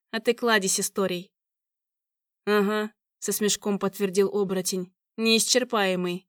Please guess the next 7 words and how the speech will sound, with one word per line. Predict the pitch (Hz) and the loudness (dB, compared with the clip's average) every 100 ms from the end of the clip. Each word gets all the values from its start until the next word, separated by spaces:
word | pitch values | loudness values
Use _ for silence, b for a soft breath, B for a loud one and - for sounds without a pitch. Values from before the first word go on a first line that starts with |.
| _ | _
и | 262 | 0
незатыкаемый». | 254 233 240 254 226 190 175 175 175 _ _ _ _ _ _ - | 2 0 -2 -4 -2 -2 -2 -6 -8 _ _ _ _ _ _ -8
Что | - 208 190 | 0 2 2
ж, | - | 0
вернёмся | 202 220 302 320 302 | -2 0 0 0 -2
к | |
винограднику. | 262 254 240 202 185 180 175 185 | -2 -2 0 2 0 -2 -4 -8